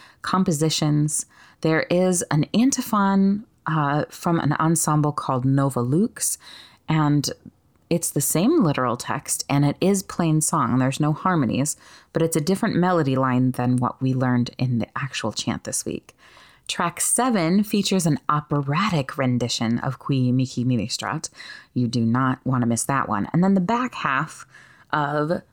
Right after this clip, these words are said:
our playlist, as usual, is the more contemporary end of the spectrum, starting with an acoustic cover of Unless a Grain of Wheat, which is a Catholic hymn by Bernadette Farrell, but this cover is by Chris Brunel.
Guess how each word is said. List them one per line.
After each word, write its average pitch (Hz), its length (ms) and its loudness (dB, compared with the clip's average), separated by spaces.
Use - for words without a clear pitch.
our 151 140 0
playlist, 127 640 -2
as 180 160 0
usual, 147 520 0
is 185 260 0
the 214 100 2
more 202 180 4
contemporary 170 800 0
end 127 160 0
of 127 80 -4
the 135 80 -4
spectrum, - 580 -6
starting 190 400 2
with 170 140 2
an 156 100 4
acoustic - 540 0
cover 156 560 -2
of 135 320 2
Unless 147 540 2
a 180 80 0
Grain 156 300 2
of 143 200 -2
Wheat, - 420 -2
which 160 120 -2
is 151 80 0
a 160 60 0
Catholic 185 400 -2
hymn 160 260 0
by 139 440 -2
Bernadette 135 680 -2
Farrell, 165 440 0
but - 220 -6
this 156 160 0
cover 151 640 -2
is 143 160 -2
by 135 160 -4
Chris - 300 -6
Brunel. 139 480 0